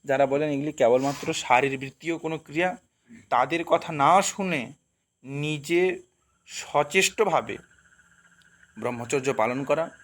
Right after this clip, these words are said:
নিয়মগুলি রক্ষা করা, পবিত্রভাবে জীবনযাপন করা। আমি হলফ করে বলতে পারি, যদি কোনো ব্যক্তি যথার্থভাবে এক মাস ব্রহ্মচর্য পালন করেন, তারপরে তিনি তার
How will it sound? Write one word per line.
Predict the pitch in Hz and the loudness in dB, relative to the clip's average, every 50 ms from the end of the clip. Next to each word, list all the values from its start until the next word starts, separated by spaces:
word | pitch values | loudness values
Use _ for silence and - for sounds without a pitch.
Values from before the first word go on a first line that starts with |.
| _ - | _ -14
নিয়মগুলি | 131 123 127 123 123 127 127 120 131 135 | -10 -8 -6 -6 -4 -4 -4 -4 -4 -4
রক্ষা | 123 113 110 - - - 139 | -4 -4 -6 -6 -4 -4 0
করা, | 147 165 185 196 - - - - - _ _ _ - | 0 0 0 -2 -4 -8 -20 -20 -20 _ _ _ -8
পবিত্রভাবে | - 170 185 220 - - 170 156 139 135 127 | -6 -4 -4 -4 -2 -2 -2 -2 0 -2 -4
জীবনযাপন | 123 120 120 120 123 117 117 110 - 120 113 | -4 -4 -6 -4 -4 -2 -4 -4 -4 -6 -8
করা। | 104 - - - - - _ _ _ - _ - _ _ _ _ _ _ | -8 -8 -8 -10 -10 -14 _ _ _ -20 _ -20 _ _ _ _ _ _
আমি | - - 127 135 156 175 196 214 233 - - - _ _ _ - | -8 -6 -6 -4 -4 -4 -6 -6 -8 -10 -14 -20 _ _ _ -20
হলফ | - - - 135 143 165 190 190 | -10 -4 -2 2 2 2 2 2
করে | - 220 190 180 | 2 2 4 4
বলতে | 156 156 139 131 - 123 | 2 0 -2 -4 -6 -6
পারি, | 117 117 110 117 - - - - - - 110 | -6 -6 -8 -8 -10 -18 -20 -20 -16 -12 -10
যদি | 123 135 151 160 156 - - | -8 -8 -8 -8 -10 -8 -6
কোনো | - 151 151 170 180 | -4 -4 -2 -2 2
ব্যক্তি | 170 185 185 180 180 - - 127 - - - _ - - | 4 6 4 4 2 -4 -14 -14 -14 -14 -20 _ -10 -6
যথার্থভাবে | 110 117 - - 170 175 175 175 - 190 185 185 185 190 - - - | -6 -6 0 4 4 4 4 4 2 2 2 2 2 0 0 0 -2
এক | 143 143 139 - | -2 -2 -2 0
মাস | 190 196 208 - 190 | 0 0 2 2 2
ব্রহ্মচর্য | 170 175 170 170 160 - 160 143 135 147 | 0 0 0 0 -2 -4 -4 -2 -2 0
পালন | 143 135 131 127 127 | 2 2 2 2 0
করেন, | 120 - 113 117 120 - - - - - - _ - | -4 -6 -6 -6 -8 -10 -14 -20 -20 -20 -20 _ -6
তারপরে | - 123 143 143 170 180 | -4 -4 -2 -2 -4 -4
তিনি | 175 196 196 208 | -4 -2 -2 0
তার | 202 226 220 | 2 2 2